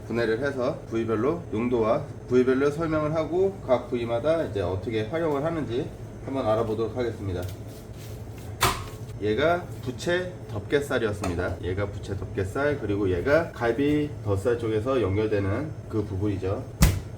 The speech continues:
그리고 여기가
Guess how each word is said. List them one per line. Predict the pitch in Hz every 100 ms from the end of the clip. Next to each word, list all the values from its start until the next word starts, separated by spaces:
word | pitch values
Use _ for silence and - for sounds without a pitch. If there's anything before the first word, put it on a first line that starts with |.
| - 104 - - - - - - - - - - - - - - - - - - - - - - - - - - - - -
그리고 | 104 107 139 160 135
여기가 | 107 107 127 160 185